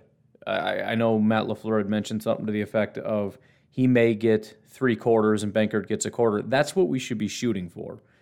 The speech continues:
If there's obviously any flare-up with injuries or whatever, fine. Um, I hope that's not the case. I hope that they're not too ticky-tack where, you know, he gets hit or he gets sacked and they pull him. I mean, that,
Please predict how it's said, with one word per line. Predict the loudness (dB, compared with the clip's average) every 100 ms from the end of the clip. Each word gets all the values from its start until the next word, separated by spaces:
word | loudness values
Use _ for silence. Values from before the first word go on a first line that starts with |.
| _
If | -8
there's | -4 -2
obviously | 2 2 2 2
any | 0
flare-up | 0 0 2 2
with | 0 0
injuries | 0 2 0 0
or |
whatever, | 0 2 0 -4
fine. | -6 -6 -2 0 -2 -4 _ _ _ -8
Um, | -4 -2 -2 -4
I | -6 -2
hope | -2 2
that's | 0 2
not | -2 -2
the |
case. | -6 -4 -4 -6 -10 _ _ _ _
I | -2
hope | 0 0
that | 0
they're | 2 4
not | 2 0 -2
too | -4 -2
ticky-tack | -4 -4 -6 0 0 0 -2
where, | -2
you | -2
know, | -4
he | -6
gets | -6 -6
hit | -4 -2
or | -2
he | -2
gets | -2 -4
sacked | -2 -2 -2 -4
and | -6
they | -6
pull | -2 -2 -2
him. | -4
I | -2
mean, | -2
that, | -4 -6